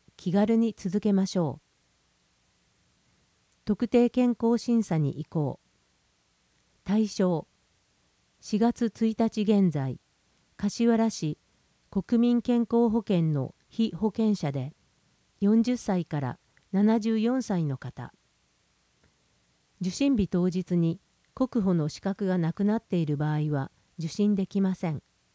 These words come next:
七十五歳の誕生日以降は、後期高齢者医療制度の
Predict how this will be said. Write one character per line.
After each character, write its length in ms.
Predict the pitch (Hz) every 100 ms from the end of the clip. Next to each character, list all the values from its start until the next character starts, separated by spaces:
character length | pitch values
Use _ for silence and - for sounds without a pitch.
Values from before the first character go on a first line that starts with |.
| _ _ _ _ _ _ _ _ _ _ _ _ _
七 260 | 196 208 226
十 220 | 233 247
五 160 | 214 247
歳 240 | 208 180
の 160 | 151 143
誕 260 | 175 190
生 200 | 196 196 143
日 120 | 127
以 100 | -
降 300 | - 196 156
は、 240 | 135 127 151 _ _ _ _ -
後 200 | 262 254
期 220 | - 147
高 260 | - 190 196
齢 200 | 190 160
者 300 | - 135 -
医 100 | -
療 240 | 180 220 240
制 260 | - 214
度 120 | 170 143
の 240 | 135 -